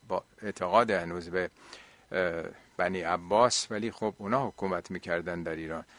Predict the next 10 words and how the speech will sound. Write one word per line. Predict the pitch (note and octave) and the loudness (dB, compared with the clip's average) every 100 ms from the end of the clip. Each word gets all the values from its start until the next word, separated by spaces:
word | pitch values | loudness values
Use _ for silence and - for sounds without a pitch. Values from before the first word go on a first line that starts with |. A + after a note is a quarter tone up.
| - - | -20 -4
سلجوقیان | - A2 C3+ C3+ B2+ C3 C3 | 6 6 6 0 2 2 2
که | - | 0
آمدن، | B2 A#2+ A#2+ B2 B2 A#2+ - - - _ - | 0 0 2 2 2 -2 -8 -20 -20 _ -2
در | G2 | 0
واقع | G2 G2+ G#2+ A2+ A#2 G#2+ - - D#2 - | 2 2 2 4 4 2 -6 -14 -12 -8
اونها | G#2+ G2+ A2+ A#2 | -6 -4 2 2
اول، | G#2+ G2 G#2 A2 A2+ - | 2 0 2 2 0 -4
اه، | G2 F#2+ E2+ - - - - | -6 -6 -8 -12 -20 -20 -18
حنفی | - F#2+ G2 D#2+ - A#2+ | -4 -2 -2 -4 -2 -2
بودند | F2+ F2+ E2+ D#2+ C#2+ | -2 -2 -2 -2 -8